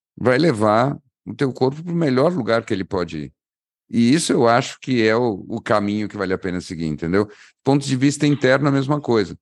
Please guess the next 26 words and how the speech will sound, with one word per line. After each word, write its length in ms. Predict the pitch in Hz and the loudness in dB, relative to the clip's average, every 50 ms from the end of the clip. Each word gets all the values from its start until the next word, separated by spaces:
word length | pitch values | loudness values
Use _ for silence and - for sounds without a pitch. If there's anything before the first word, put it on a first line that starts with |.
| _ _ _ _ - | _ _ _ _ -10
Se 100 | - 135 | -6 -4
você 380 | 120 127 135 135 - 165 175 185 | 0 0 0 0 2 2 2 0
tenta 720 | 180 - - 135 151 170 151 - - 87 80 76 - - _ - | 0 0 0 2 2 2 0 0 0 0 0 -2 -8 -14 _ -6
manter 520 | - 95 101 101 98 95 92 - - 107 | -2 0 0 0 0 -2 -2 0 0 2
a 60 | 98 | 2
maior 280 | 98 98 104 131 135 131 | 2 2 0 0 0 0
parte 320 | - 110 107 110 - - | 0 0 0 0 -2 -4
da, 220 | 107 98 92 87 - _ _ | -4 -2 -2 -2 -4 _ _
da 160 | - 90 110 101 | -2 0 0 0
tua 240 | - - 113 110 | 2 2 2 2
vida, 440 | 104 90 90 95 92 80 78 73 - _ _ _ _ _ _ _ _ _ _ _ | 2 2 0 0 0 0 -2 -6 -6 _ _ _ _ _ _ _ _ _ _ _
a 120 | - - 90 | -6 -6 -4
tua 220 | - - 110 104 | 0 2 0 0
frequência 760 | - - 110 101 - - 101 95 95 92 87 - - 98 87 | 2 2 0 0 0 0 0 0 2 0 -2 -2 -2 0 0
alta, 540 | 85 87 107 120 135 135 131 135 - 76 78 _ _ _ _ _ _ _ _ _ _ _ _ _ _ _ _ _ _ | 2 4 4 4 2 0 -2 -4 -6 -10 -10 _ _ _ _ _ _ _ _ _ _ _ _ _ _ _ _ _ _
você 220 | _ - - - 254 | _ -8 -4 -4 -2
vai 340 | 214 113 117 135 165 170 | 0 2 2 2 2 0
transformar 800 | 135 - - 107 104 98 - 113 101 87 95 98 98 107 113 104 | 0 -2 -2 -4 -4 -4 -2 -2 -2 0 2 2 2 2 2 0
no 160 | 92 98 104 | 0 -2 -4
sentido 400 | 98 - 110 110 - - 113 117 | -4 -4 -8 -8 -8 -6 -4 -4
de 120 | 107 104 113 | -4 -4 -4
que 120 | - 117 | -4 -2
você 260 | 95 107 101 - - | 0 0 -2 0 0
vai 180 | 104 104 104 104 | 2 2 2 2
se 180 | - - - 101 | 0 -2 -6 -6
desdobrar 960 | 92 92 113 147 170 143 120 117 113 107 92 82 90 90 98 98 92 90 - | -4 0 2 2 2 0 0 0 0 0 0 2 0 0 2 0 0 -2 -6